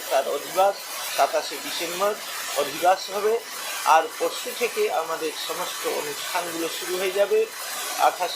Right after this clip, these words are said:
তারিখে আমাদের অন্তরঙ্গ সভা হয়, সকালে একটি অন্তরঙ্গ সভা, বিকালে একটি অন্তরঙ্গ সভা হয়, আর, আহ, দ্বিতীয় দিন যে ঊনত্রিশে ডিসেম্বরে অন্তরঙ্গ সভা হবে, আর, আহ, বিকেলেও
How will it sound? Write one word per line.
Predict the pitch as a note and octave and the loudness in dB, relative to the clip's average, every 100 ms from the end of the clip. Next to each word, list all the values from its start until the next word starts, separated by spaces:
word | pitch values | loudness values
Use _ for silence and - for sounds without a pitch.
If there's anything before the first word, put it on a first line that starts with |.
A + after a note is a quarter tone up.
| - | -2
তারিখে | E3 E3+ E3 | 0 0 0
আমাদের | D3+ D3+ D#3+ D3 | 0 0 -2 -2
অন্তরঙ্গ | E3 E3 - E3 E3+ E3 D#3+ | -4 -4 -4 -2 -2 -2 -4
সভা | E3+ E3 F3 | -2 2 2
হয়, | F3+ F3+ - - - - - | 4 2 2 -8 -6 -6 -2
সকালে | D#3 D#3+ E3 | 0 2 2
একটি | D#3 - E3 | 0 -4 -4
অন্তরঙ্গ | D#3+ D#3+ D#3+ E3 E3+ F3 | -4 -2 -2 -2 -4 -4
সভা, | E3+ F3 | 2 2
বিকালে | D3+ D#3+ D3+ D3+ | 0 -4 -2 -2
একটি | - - D3+ | -6 -8 -6
অন্তরঙ্গ | D3+ D3+ D#3+ D#3 - | -6 -4 -2 -2 -2
সভা | F3 F3 | 2 2
হয়, | F3+ F#3 - - - - - - | 6 4 2 -6 -8 -6 -6 4
আর, | C#3 D#3 | 6 6
আহ, | D3+ - - - - C#3+ D3+ D3 D3 | 4 -6 -8 -6 -4 -2 -2 -2 -2
দ্বিতীয় | F3+ G3 G3+ | -4 2 0
দিন | F#3 F#3+ F3 | 2 -4 -2
যে | E3+ D#3+ D3 - - | 0 -2 -4 -8 -6
ঊনত্রিশে | F3+ F#3+ F#3 F3+ F3 | -6 -6 -6 -4 -4
ডিসেম্বরে | D3 D#3+ F3 E3 D#3+ D3+ | -4 -6 -4 -2 0 0
অন্তরঙ্গ | D3+ D#3 D#3 D#3 D#3 | -4 -6 -6 -4 -4
সভা | D#3+ D3 D#3+ | -4 0 2
হবে, | D#3+ F3 F#3 - - - - | 2 0 -4 -6 -8 -8 -4
আর, | - D3+ D3+ | 4 6 6
আহ, | - - - - - C#3+ D3 C#3+ C#3 C3+ C3+ C3+ - C3 | 0 -8 -6 -6 -2 0 0 0 -4 -4 -4 -6 -6 -4
বিকেলেও | D#3 D#3 E3+ E3 D#3+ | -4 2 2 4 2